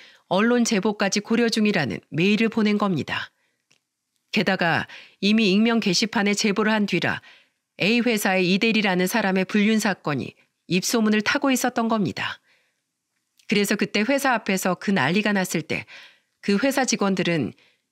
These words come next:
익명 게시판을 떠돌던 불륜 사건 주인공이 두 사람이라는 걸 알게 된 거죠. 다들 수군거리면서 쳐다보자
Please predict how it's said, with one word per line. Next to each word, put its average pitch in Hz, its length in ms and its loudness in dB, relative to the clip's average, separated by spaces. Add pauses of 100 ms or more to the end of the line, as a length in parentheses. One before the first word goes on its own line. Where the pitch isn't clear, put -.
익명 226 320 2
게시판을 208 540 0
떠돌던 185 640 0 (220)
불륜 226 340 2
사건 208 280 0
주인공이 185 600 0 (400)
두 208 160 0
사람이라는 226 600 0
걸 120 160 -4
알게 160 280 0
된 180 160 -2
거죠. - 260 -8 (1400)
다들 185 340 0
수군거리면서 220 800 0
쳐다보자 202 680 -2